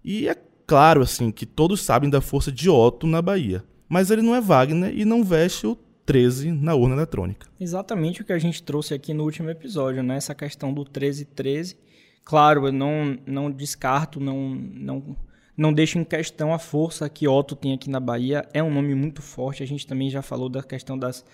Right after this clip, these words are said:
Speaker 2: prefeituras. Mas na análise que a gente faz aqui internamente, acho que é um consenso, é um ponto de consenso, é que Wagner seria o nome mais forte. Além de que Wagner, Lula, como você falou, seria um nome unânime dentro do grupo.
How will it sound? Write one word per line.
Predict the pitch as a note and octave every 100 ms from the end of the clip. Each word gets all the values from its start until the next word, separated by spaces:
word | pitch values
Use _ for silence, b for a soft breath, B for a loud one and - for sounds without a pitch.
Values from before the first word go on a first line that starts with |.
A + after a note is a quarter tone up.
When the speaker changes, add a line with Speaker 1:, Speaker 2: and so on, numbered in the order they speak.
| b b _
Speaker 2:
prefeituras. | C#3+ C#3+ B2+ - C#3 D#3+ - b b b
Mas | D#3+ D#3 D#3 D#3+ -
na | A3 C4
análise | G3+ E3 E3 D#3
que | D#3
a | C#3+
gente | D3+ -
faz | - C3+ C3+
aqui | C3+ C#3
internamente, | C#3 C3+ C#3 C3+ D#3 C4+ C#4 D3+ b b b -
acho | -
que | C#3+
é |
um | C#3+
consenso, | - C3+ - D#3 F#3 E3
é |
um |
ponto | D3 C#3+ C#3
de |
consenso, | C#3 C#3 - D3+ F#3+ - b b b b
é | G3
que | G3 G#3
Wagner | F3+ F3+ G#3 G#3+ F#3+
seria | - D#3+ D3+
o |
nome | C#3 C3+ C3+
mais | C3 B2+
forte. | - A#2+ - - b b b b
Além | E3 F3+
de | G3 F#3+
que | F3+
Wagner, | F3+ F3 F#3 G#3+ F#3 D3
Lula, | B2+ B2+
como | C#3+ C#3+
você | C#3 -
falou, | C#3 C3+ C3 E3 G#3
seria | - G#3 F#3 A#3+
um | G3+
nome | E3 D#3+
unânime | D#3+ D3+ C#3+ C#3 B2+
dentro | B2+ B2+
do | C3+
grupo. | B2 B2 A#2+